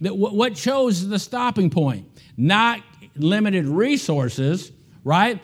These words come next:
But that the mission had be accomplished. You see, God's resources are gonna get coming out,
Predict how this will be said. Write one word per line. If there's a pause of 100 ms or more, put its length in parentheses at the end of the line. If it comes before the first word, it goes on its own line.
But
that
the
mission
had
be
accomplished. (260)
You
see, (180)
God's
resources
are
gonna
get
coming
out,